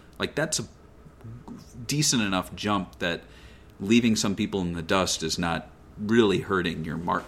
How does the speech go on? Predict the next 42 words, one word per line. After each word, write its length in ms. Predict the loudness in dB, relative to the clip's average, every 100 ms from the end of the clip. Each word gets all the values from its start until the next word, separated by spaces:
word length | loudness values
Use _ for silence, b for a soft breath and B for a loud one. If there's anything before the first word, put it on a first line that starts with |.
| -6
I, 300 | -4 0 0
I, 260 | 0 2 4
I 40 |
don't 180 | 2 0
think 200 | -4 -2
really 240 | -2 -2 2
hurting 340 | 2 2 -2
people. 440 | -6 -6 -6 -6 B B B 4
I 80 |
mean, 160 | 6 8
we 100 | 8
see 200 | 8 8
that 180 | 8 8
right 200 | 6 6
now 260 | 6 6
with, 280 | 8 6 4
um, 380 | 2 4 0 -4 B B B B
people 300 | 4 8 8
who 200 | 8 6 6
own, 400 | 4 6 6 4
uh, 380 | 2 2 4 4
Xbox 500 | 4 4 4 4 6
Series 500 | 4 6 6 6 2
S, 420 | 4 4 4 2 B B 0
and 160 | 8
there 140 | 10 10
are 60 |
games 320 | 8 4 4
they're 140 | 4 6
not 260 | 4 0 -2
able 260 | -2 0
to 60 | -4
play 400 | 0 2 2 -2 -2
on 140 | 0
the 60 | 2
Series 600 | 4 6 4 2 2 2
S 260 | 2 2 2
because 340 | 0 0 2
they're 120 | 2
Series 400 | 4 4 4 2 0
X 300 | 2 2 0
games. 500 | -2 -8 -8 -8